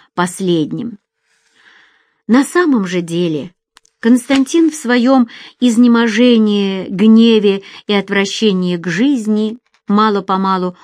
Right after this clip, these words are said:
уступавших место облегчению, тешился теперь лишь одним —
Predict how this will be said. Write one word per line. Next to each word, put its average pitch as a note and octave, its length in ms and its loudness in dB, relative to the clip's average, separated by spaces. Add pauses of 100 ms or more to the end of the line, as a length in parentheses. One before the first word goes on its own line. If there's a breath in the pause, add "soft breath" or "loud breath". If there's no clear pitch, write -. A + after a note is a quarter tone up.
уступавших F#3 800 -6
место F3+ 400 -6
облегчению, F3+ 840 -6 (560)
тешился B3 560 -4
теперь A3 360 -2
лишь G3 320 -8
одним — F3+ 600 -2